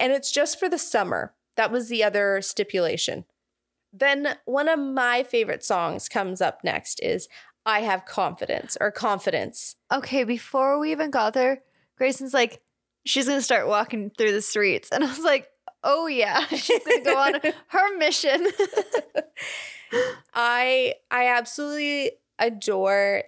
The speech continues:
Speaker 1: this confidence song. I think it speaks so highly to her character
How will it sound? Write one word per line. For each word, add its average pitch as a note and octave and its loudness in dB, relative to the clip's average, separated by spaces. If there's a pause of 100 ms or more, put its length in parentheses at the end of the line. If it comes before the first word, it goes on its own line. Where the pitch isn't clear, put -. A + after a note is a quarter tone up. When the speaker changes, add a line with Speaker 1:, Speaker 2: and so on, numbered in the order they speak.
Speaker 1:
this G#3 0
confidence G#3 -2
song. G#3+ 0
I G#3 0
think G#3 -4
it - -2
speaks - -2 (800)
so C4 0
highly A3+ 0
to A3+ -2
her G#3+ -2
character C4 0